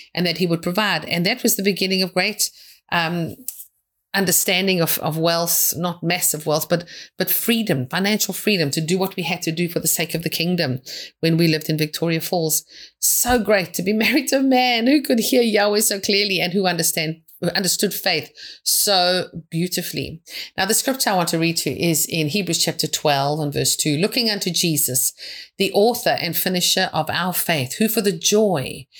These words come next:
that was set before him endured the cross, despising the shame,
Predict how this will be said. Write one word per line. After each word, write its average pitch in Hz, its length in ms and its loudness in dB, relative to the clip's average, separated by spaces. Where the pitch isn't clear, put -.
that 170 180 -4
was 175 160 2
set 226 360 0
before 160 400 2
him 131 400 -4
endured 170 420 2
the 190 60 -6
cross, - 640 -2
despising 214 680 2
the 170 80 0
shame, 131 560 0